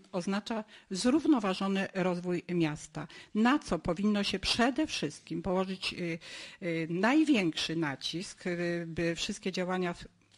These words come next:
władzy, y, znalazły aprobatę mieszkańców i by, mm, te działania, y, pozwalały na taki rozwój miasta, jaki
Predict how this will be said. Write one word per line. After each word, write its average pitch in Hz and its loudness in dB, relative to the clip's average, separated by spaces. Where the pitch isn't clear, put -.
władzy, 190 0
y, 185 -2
znalazły 180 -2
aprobatę 185 -4
mieszkańców 175 -2
i 247 4
by, 302 4
mm, 208 0
te 247 0
działania, 240 4
y, 202 0
pozwalały 214 2
na 196 2
taki 220 0
rozwój 180 -2
miasta, 175 0
jaki 277 -2